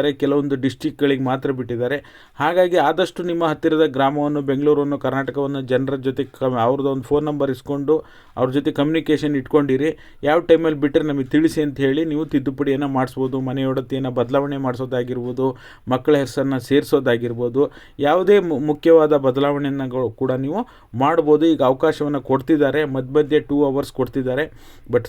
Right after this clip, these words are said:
ಸರ್ವರ್ ಎಷ್ಟರ ಮಟ್ಟಿಗೆ ಸಪೋರ್ಟ್ ಮಾಡುತ್ತೆ, ಆಗ್ತಾ ಇದೆಯೋ ಇಲ್ಲೋ, ಇದ್ರ ಬಗ್ಗೆ ಕ್ಲಾರಿಫಿಕೇಷನ್ ಗೊತ್ತಿಲ್ಲ. ಇದ್ರ ಬಗ್ಗೆನೂ ಕೂಡ ನೀವು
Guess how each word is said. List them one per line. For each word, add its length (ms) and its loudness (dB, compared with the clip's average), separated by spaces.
ಸರ್ವರ್ 300 6
ಎಷ್ಟರ 320 0
ಮಟ್ಟಿಗೆ 420 0
ಸಪೋರ್ಟ್ 420 0
ಮಾಡುತ್ತೆ, 560 -2
ಆಗ್ತಾ 320 0
ಇದೆಯೋ 320 4
ಇಲ್ಲೋ, 320 4
ಇದ್ರ 180 -2
ಬಗ್ಗೆ 240 0
ಕ್ಲಾರಿಫಿಕೇಷನ್ 720 -2
ಗೊತ್ತಿಲ್ಲ. 220 -4
ಇದ್ರ 200 -2
ಬಗ್ಗೆನೂ 380 0
ಕೂಡ 180 0
ನೀವು 400 -4